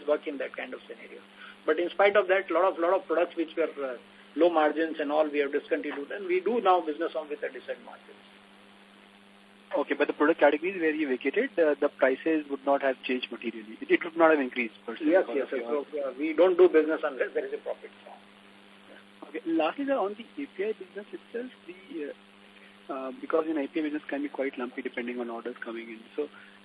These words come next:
Speaker 2: is this quarter number of export A P I, is that something which you would, uh, say is sustainable, or there could be lumpiness and, uh, this number could go trend down going forward?
Speaker 1: I think overall A P I number,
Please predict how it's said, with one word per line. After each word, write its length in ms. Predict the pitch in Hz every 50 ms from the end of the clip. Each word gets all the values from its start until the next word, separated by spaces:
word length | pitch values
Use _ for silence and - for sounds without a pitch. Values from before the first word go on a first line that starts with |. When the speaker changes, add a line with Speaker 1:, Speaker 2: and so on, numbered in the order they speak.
| - -
Speaker 2:
is 100 | 135 131 - -
this 140 | 165 214 - - - -
quarter 480 | - 139 123 123 - 156 160 170 175 165 147
number 340 | 135 127 123 127 143 139 143
of 140 | 135 -
export 380 | 131 - - - - 139 135 -
A 40 | 120
P 200 | - - 127 131
I, 160 | 123 120 117 - - - -
is 140 | 139 135 127 -
that 140 | 139 143 143 - -
something 340 | 135 127 - - 147 143 139
which 220 | 135 135 - - - - - -
you 200 | 139 131 131 135
would, 160 | 135 - - - 135
uh, 200 | 127 123 123 123 123 - -
say 60 | 139
is 160 | 131 - 135 - - - 127
sustainable, 560 | - - - - 294 294 - - 254 262 254
or 140 | 233 208 - -
there 100 | 156 147 - -
could 160 | 147 - -
be 60 | 143
lumpiness 480 | 135 139 135 135 - 147 139 139 139 - -
and, 220 | 135 127 127 127
uh, 140 | 131 127 123
this 160 | 123 131 - -
number 180 | 131 123 127 -
could 160 | - 135 - -
go 140 | 127 123 123 -
trend 200 | 135 123 123 117
down 220 | 120 117 117 117 117 - - - - - - -
going 160 | 123 120 117 -
forward? 260 | 120 113 113 113 - - - - - - - - - -
Speaker 1:
I 160 | - - 185 196
think 160 | 220 226 240
overall 360 | 220 175 190 226 247 254 254 226
A 120 | 190 180
P 180 | 180 - 226 233
I 60 | 233
number, 400 | 220 185 180 202 196 220 214